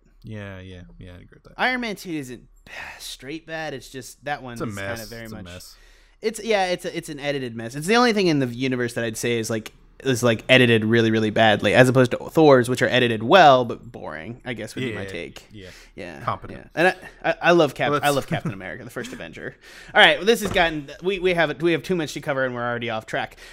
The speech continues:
Speaker 2: Uh, Ben, you had something to say about Ready Player One. Of course, there's the Ready Player One trailer as well.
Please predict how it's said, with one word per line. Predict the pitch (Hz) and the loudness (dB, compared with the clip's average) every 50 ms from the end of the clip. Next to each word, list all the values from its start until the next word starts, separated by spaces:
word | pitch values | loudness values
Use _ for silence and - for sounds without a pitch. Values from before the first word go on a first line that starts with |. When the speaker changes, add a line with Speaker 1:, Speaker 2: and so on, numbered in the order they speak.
| - - | -8 0
Speaker 2:
Uh, | 165 175 175 175 175 165 165 - 170 | 4 4 6 6 4 2 0 -6 -14
Ben, | 170 165 233 262 233 | -6 -2 0 0 0
you | 233 | 0
had | 240 247 240 | -2 -4 -4
something | 302 302 277 240 | -4 -6 -6 -6
to | 214 | -6
say | - 247 226 | -4 -4 -4
about | 196 180 160 139 | -2 -2 -4 -2
Ready | 156 160 160 151 | -2 -4 -4 -6
Player | 139 - 175 165 151 135 123 | -6 -6 -4 -2 -2 -2 -2
One. | 120 131 123 113 | -4 -6 -6 -8
Of | 110 | -8
course, | - 147 127 - | -8 -8 -6 -6
there's | 139 135 123 117 | -8 -8 -8 -8
the | 120 | -10
Ready | 113 120 120 120 | -8 -8 -8 -10
Player | 110 - 131 120 117 113 | -10 -10 -10 -8 -8 -8
One | 113 113 113 113 113 | -10 -10 -10 -12 -12
trailer | - - 120 120 113 110 107 | -10 -10 -8 -8 -8 -10 -10
as | 104 - - | -12 -10 -8
well. | 123 123 117 117 110 104 | -6 -6 -6 -8 -10 -12